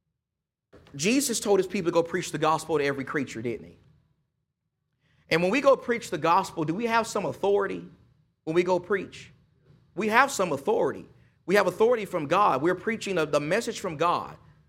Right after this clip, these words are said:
And, and, and so think about that. Now, let me show you some scriptures here in Acts, just to show you the kind of impact that the early Christians were having on the world of the Roman Empire.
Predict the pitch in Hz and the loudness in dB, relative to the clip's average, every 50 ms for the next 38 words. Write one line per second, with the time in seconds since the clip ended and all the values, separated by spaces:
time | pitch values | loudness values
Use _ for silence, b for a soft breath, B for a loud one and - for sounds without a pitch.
0 | _ _ _ _ _ _ _ - 139 160 147 165 165 - 147 170 170 - 165 160 | _ _ _ _ _ _ _ -2 0 0 2 0 0 0 -2 -2 0 -2 -2 -2
1 | - - 180 175 175 170 165 - - - 247 254 226 196 - 160 147 135 135 - | 2 2 4 4 2 0 -4 -2 0 0 2 2 0 2 4 4 4 4 2 0
2 | 139 127 120 - 156 175 175 175 170 - - - 196 247 302 269 - 247 226 208 | 0 0 0 0 2 2 4 4 2 0 -2 -4 -4 -4 -2 -2 0 0 0 0
3 | 196 - 180 170 151 - - - - - - 185 180 - 170 160 - - 160 156 | 0 -4 -6 -8 -8 -10 -12 -12 -12 -2 0 0 0 0 -4 -6 -4 -2 0 0
4 | 151 131 127 B B B B B B B - 143 147 - - 151 147 127 - - | 0 0 -2 B B B B B B B -2 -2 0 2 4 4 4 2 0 -4
5 | - 165 170 - - 196 - - - 214 208 196 175 160 156 151 196 185 165 143 | -10 -8 -8 -8 -6 -6 -2 0 2 2 2 2 0 -2 -2 -2 0 0 0 0
6 | 123 - 180 196 185 165 160 151 131 117 113 101 - b b b b b b b | -2 -4 -4 -4 -4 -6 -6 -8 -6 -4 -4 -6 -8 b b b b b b b
7 | b - 156 156 151 165 165 180 196 208 202 202 165 - - 220 208 - - - | b -2 -2 0 0 0 0 2 2 2 0 -2 -8 -6 -2 -2 -2 -2 -2 -6
8 | 156 131 113 120 - 160 147 147 170 170 185 180 180 160 160 156 143 135 135 147 | -6 -6 -6 -6 -4 -4 -2 0 2 2 2 2 2 0 -2 -2 -4 -2 -2 0
9 | 170 180 175 170 160 160 156 - b b b b b b _ _ - 151 147 151 | 2 2 2 2 0 -2 -6 -10 b b b b b b _ _ -4 -2 0 0
10 | 143 139 160 165 160 151 147 143 147 143 127 - 127 117 98 64 50 - | 2 2 2 2 2 -2 -4 -4 -4 -6 -4 -4 -6 -6 -6 -8 -12 -18